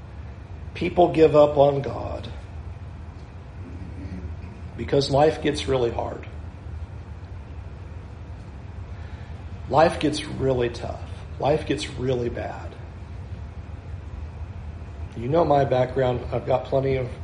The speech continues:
my scars and stories, and I know you do too. There is a picture here of everybody gets thrown into the fire. Everybody's gonna be put through it. There's no avoiding of it.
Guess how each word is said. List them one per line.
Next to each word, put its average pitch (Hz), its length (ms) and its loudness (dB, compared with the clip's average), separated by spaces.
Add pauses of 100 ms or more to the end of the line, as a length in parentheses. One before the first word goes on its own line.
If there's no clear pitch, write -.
(420)
my 131 160 4
scars 127 480 6
and 123 100 -2
stories, 117 520 2
and 113 60 -2
I 110 60 0
know 117 160 0
you 117 200 -2
do 120 160 -4
too. - 160 -10 (3750)
There 240 240 12
is 208 160 8
a 185 40 10
picture 196 440 4
here 165 280 8
of 156 220 6
everybody 196 640 8
gets 165 240 2
thrown 160 380 2
into 147 200 -2
the 127 120 0
fire. 117 440 2 (2000)
Everybody's 202 600 8
gonna 170 180 4
be 151 140 0
put - 280 2
through 131 180 -2
it. 101 180 -12 (160)
There's 156 200 4
no 202 260 10
avoiding 160 500 4
of - 200 -12
it. - 60 -14